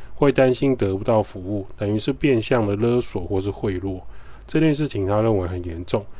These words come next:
因为市场是根据买卖双方来成交的，所以目前也没有法规可以控管。号称最自由的国度就是这样子。那也许大家会好奇，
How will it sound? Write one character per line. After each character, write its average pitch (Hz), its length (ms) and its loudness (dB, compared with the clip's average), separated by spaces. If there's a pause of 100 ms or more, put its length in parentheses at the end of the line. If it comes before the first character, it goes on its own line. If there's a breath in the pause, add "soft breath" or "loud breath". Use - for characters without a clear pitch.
(300 soft breath)
因 147 100 4
为 160 80 6
市 180 260 2
场 104 220 -2
是 101 100 -2
根 113 280 4
据 117 180 2
买 98 220 0
卖 117 180 4
双 107 260 2
方 107 160 4
来 92 120 0
成 92 260 -6
交 95 240 -2
的， 98 140 -6 (280 soft breath)
所 - 140 2
以 143 60 8
目 151 180 6
前 107 160 2
也 95 80 2
没 92 160 0
有 107 140 4
法 107 260 -4
规 104 240 0
可 104 140 -2
以 90 100 -2
控 104 300 0
管。 107 200 -8 (300 soft breath)
号 143 240 4
称 135 180 2
最 135 160 4
自 123 200 0
由 104 100 4
的 98 120 0
国 95 280 -4
度 110 220 -2
就 98 120 -6
是 - 120 -10
这 107 100 -4
样 87 180 -2
子。 - 160 -10 (460)
那 156 100 4
也 135 160 10
许 95 420 2
大 113 100 6
家 117 120 6
会 113 60 4
好 117 220 6
奇， 92 320 -6